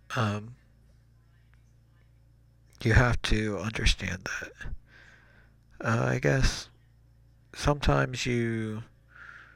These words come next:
put up the barriers, 'cause I, I do know, uh, um, not, not my friends, but I know of my friends, some of my other people I know, that they have friends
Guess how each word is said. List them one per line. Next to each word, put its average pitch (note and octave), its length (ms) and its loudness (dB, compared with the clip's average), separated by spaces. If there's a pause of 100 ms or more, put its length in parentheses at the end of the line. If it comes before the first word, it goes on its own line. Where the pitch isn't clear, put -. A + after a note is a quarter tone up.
(1160)
put B2+ 160 12
up G#2+ 160 4
the G#2+ 80 0
barriers, F#2+ 520 2
'cause - 220 6
I, C3 180 2
I C#3+ 100 4
do D3 220 4
know, B2 440 0
uh, G2 120 0 (160)
um, - 480 -4 (120)
not, - 320 0
not A#2+ 200 2
my A2 200 2
friends, F#2+ 340 2
but - 260 12
I G2+ 100 0
know G2+ 280 -4 (680)
of A#2+ 340 12 (240)
my G2+ 240 4
friends, F2+ 600 6 (180)
some A#2+ 220 4
of G2+ 100 -2
my G2+ 120 -2
other G2+ 180 8
people G2 280 12
I D#2+ 120 -2
know, E2+ 260 -10 (220)
that - 160 -2
they A#2+ 160 4
have A#2 240 0
friends - 420 -4